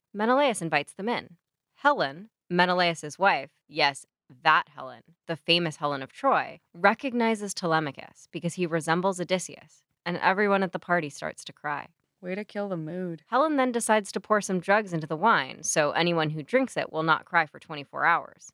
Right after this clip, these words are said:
Speaker 2: Okay, but it's important to note that she announces she's doing this. She's not secretly roofying her party guests.
Speaker 1: Then, Helen tells a story about when Odysseus disguised himself as a beggar and entered Troy to slaughter men and spy on the Trojans. Then Menelaus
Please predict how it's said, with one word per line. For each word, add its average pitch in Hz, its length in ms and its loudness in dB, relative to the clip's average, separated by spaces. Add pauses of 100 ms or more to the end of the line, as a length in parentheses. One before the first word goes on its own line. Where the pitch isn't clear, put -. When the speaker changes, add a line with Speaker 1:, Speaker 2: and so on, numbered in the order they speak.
Speaker 2:
Okay, 214 220 0
but 180 120 0
it's 190 140 -2
important 311 400 0
to 311 80 -2
note 262 220 4
that 220 120 -4
she - 200 2
announces 196 840 0
she's 170 260 -8
doing 175 300 -4
this. - 200 -8
She's 196 140 -6
not 233 220 2
secretly 226 540 -2
roofying 190 480 -2
her 165 140 -10
party 160 340 -2
guests. - 460 -10 (220)
Speaker 1:
Then, 180 460 0 (220)
Helen 349 280 0
tells 311 260 0
a 247 60 -2
story 226 360 2
about 156 180 0
when 175 140 -2
Odysseus 202 480 -4
disguised 190 540 -2
himself 160 300 -6
as 151 120 -14
a - 40 -12
beggar 151 520 -2
and 165 120 -6
entered 196 360 -2
Troy 208 280 2
to 160 140 -8
slaughter 165 460 0
men 147 400 -2
and 160 120 -4
spy 156 520 0
on 143 100 -4
the 151 80 -8
Trojans. - 720 -12
Then 208 240 2
Menelaus 165 500 -2